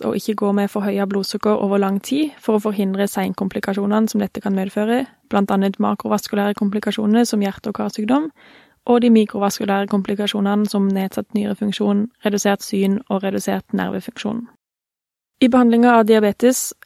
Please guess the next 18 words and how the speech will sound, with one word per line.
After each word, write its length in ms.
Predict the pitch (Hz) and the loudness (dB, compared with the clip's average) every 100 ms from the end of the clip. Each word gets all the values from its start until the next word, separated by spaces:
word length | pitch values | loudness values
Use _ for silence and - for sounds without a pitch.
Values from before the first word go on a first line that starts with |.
| - | 0
er 100 | 214 | 2
det 100 | 214 | 4
om 120 | 208 208 | 4 4
å 100 | 208 | 4
gjøre 220 | 202 202 | 2 0
å 20 | |
finne 240 | 214 196 196 | 0 0 2
balansen 500 | 202 190 185 226 226 | 0 -2 0 2 4
mellom 200 | 208 202 | 4 2
at 80 | 202 | 0
man 160 | 196 196 | 0 0
unngår 400 | 208 196 202 214 | 0 2 2 0
disse 200 | 208 - 202 | 0 -2 -4
senkomplikasjonene 880 | 202 196 202 202 202 208 208 226 247 220 | -4 -4 -2 -2 -2 -2 2 2 2 2
av 140 | 202 | 0
for 100 | 208 | 0
høyt 160 | 208 196 | -2 -2
blodsukker, 480 | 214 - 220 262 | -4 -4 0 0